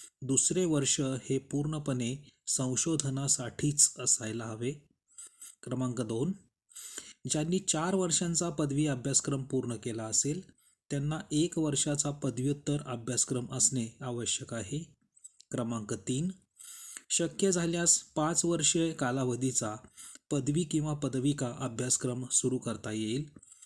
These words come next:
पीएचडी करायची असल्यास त्यासाठी विद्यार्थ्याने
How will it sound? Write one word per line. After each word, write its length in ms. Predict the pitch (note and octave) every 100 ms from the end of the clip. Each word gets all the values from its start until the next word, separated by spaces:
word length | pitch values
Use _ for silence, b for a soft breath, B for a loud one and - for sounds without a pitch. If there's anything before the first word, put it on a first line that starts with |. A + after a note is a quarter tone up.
| B B B - -
पीएचडी 480 | D3 D#3+ E3+ F#3 G3
करायची 420 | D3+ C3 A#2 B2+
असल्यास 560 | A2+ B2+ C3 D#3+ - - -
त्यासाठी 440 | C3+ C3+ C#3 B2+ C3+
विद्यार्थ्याने 840 | B2 A2+ C3 B2+ D3+ C3 A#2 -